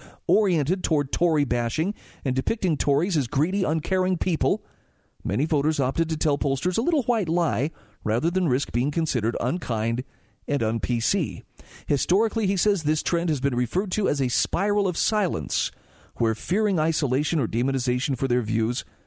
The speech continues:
people cease to express them openly, according to pollsters. And a similar thing seems to be happening in covid Britain, if anything, even more intensely.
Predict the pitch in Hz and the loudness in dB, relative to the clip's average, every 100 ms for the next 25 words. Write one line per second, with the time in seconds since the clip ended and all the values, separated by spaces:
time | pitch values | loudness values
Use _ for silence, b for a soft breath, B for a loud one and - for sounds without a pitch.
0 | b b b - 165 180 160 - 160 - | b b b -4 0 0 0 0 -2 0
1 | 156 156 - 113 107 123 113 117 87 73 | 0 0 0 0 0 0 0 0 -2 -4
2 | - - _ _ - - 113 113 110 - | -10 -14 _ _ -6 -2 0 0 0 0
3 | 110 - 80 - - - _ B B B | -2 -2 -6 -8 -10 -12 _ B B B
4 | B 151 165 240 262 202 220 202 - 214 | B 0 0 0 0 0 0 0 0 0
5 | 185 196 165 170 175 175 175 160 156 160 | 0 0 2 2 2 2 2 0 0 0
6 | 123 175 202 - - B B B 127 143 | 0 0 -2 -6 -10 B B B 0 2
7 | 196 185 175 180 170 123 147 156 - 233 | 0 -2 0 2 2 4 2 0 0 0
8 | - 82 - | 0 -4 -8